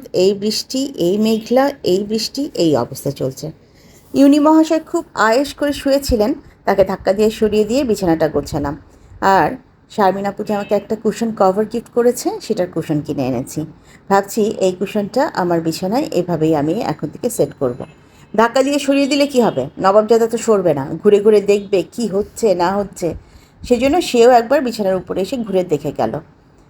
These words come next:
দেখুন তো কেমন লাগছে? আমার কিন্তু খুব ভালো লাগছে। আমার প্রিয় আপুর কাছ থেকে পাওয়া এই গিফটটা দিয়ে আমার বিছানার চাদর বিছিয়ে সেটাকে সাজাতে সত্যি খুব ভালো লেগেছে। শারমিন আপু, ধন্যবাদ দিয়ে ছোট করব না,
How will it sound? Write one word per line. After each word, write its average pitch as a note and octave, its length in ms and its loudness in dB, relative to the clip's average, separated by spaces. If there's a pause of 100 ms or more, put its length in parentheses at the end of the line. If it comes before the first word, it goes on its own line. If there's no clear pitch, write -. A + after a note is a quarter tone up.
দেখুন G#3+ 220 2
তো A#3 80 -2
কেমন A3 260 2
লাগছে? G3+ 440 -2 (100)
আমার E3+ 260 -2
কিন্তু E3+ 300 -8
খুব A3 160 -4
ভালো D3+ 220 -2
লাগছে। B2 400 -4 (440)
আমার F3+ 220 4
প্রিয় F#3+ 240 0
আপুর F3+ 300 0
কাছ F3 220 -4
থেকে F#3 180 -6
পাওয়া F3+ 280 2
এই F3 300 -2
গিফটটা F#3+ 320 -2
দিয়ে F#3+ 340 0 (380)
আমার F3 260 2
বিছানার F3+ 440 -4 (100)
চাদর F3+ 320 2 (140)
বিছিয়ে G3 420 -4
সেটাকে F3 360 -6
সাজাতে F3 580 -2 (520)
সত্যি B3+ 280 -6 (140)
খুব C4+ 220 -2
ভালো D3+ 240 -2
লেগেছে। C3+ 440 -6 (380)
শারমিন E3 300 0
আপু, D#3 320 -6 (340)
ধন্যবাদ F3+ 460 0
দিয়ে F#3 140 -2
ছোট E3+ 300 -6
করব C#3+ 320 -2
না, C#3+ 180 -6